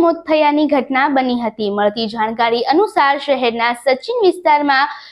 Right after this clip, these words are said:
રમતા રમતા રેલવે ટ્રેક પર જતા ટ્રેનની અડફેટે આવતા બે બાળકોના મોત થયા હતા. સચિન વિસ્તારમાં રહેતા પ્રિન્સ શર્મા અને લોકેશ યાદવ નામના બાળકો રમતા રમતા રેલવે ટ્રેક પર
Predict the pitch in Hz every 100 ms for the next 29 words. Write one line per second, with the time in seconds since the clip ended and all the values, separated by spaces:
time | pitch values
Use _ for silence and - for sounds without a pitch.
0 | _ 247 269 392 480 403 370 381 381 320
1 | 294 294 294 277 277 277 269 277 262 247
2 | 240 240 240 254 - 226 226 247 233 254
3 | 240 226 247 233 262 440 453 370 359 359
4 | 359 320 277 294 - 320 247 247 208 196
5 | 180 - - - _ _ - 262 247 269
6 | 254 247 - 254 247 254 247 262 247 247
7 | 254 247 247 247 285 277 427 403 330 320
8 | 247 311 330 311 320 427 466 403 339 339
9 | 339 320 294 277 277 254 254 262 269 269
10 | 262 311 320 466 370 320 339 339 285 285
11 | 359 349 330 320 330